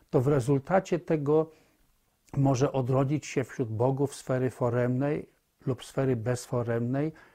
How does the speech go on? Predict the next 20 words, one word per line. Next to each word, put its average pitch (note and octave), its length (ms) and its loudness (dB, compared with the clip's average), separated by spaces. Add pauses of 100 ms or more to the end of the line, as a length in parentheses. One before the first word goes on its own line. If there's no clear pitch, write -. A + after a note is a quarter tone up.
(160)
ale C3+ 220 0
to C#3+ 140 -6
jest C#3+ 100 -4
wciąż - 420 -6
samsara. E3 640 -4 (840)
Nie C3+ 180 0
osiąga D3+ 520 -2
wyzwolenia. G#2+ 800 -4 (920)
Doświadczać C#3+ 760 0
będzie C#3 420 2
jedynie C#3 380 0
przez B2 320 -4
niesłychanie, C3 880 0
niewyobrażalnie B2+ 920 0
dla B2 160 -4
nas A#2 240 -2
długi B2+ 420 -4
czas C#3 380 -2 (420)
błogości B2+ 680 0
wchłonięcia, C3 960 -2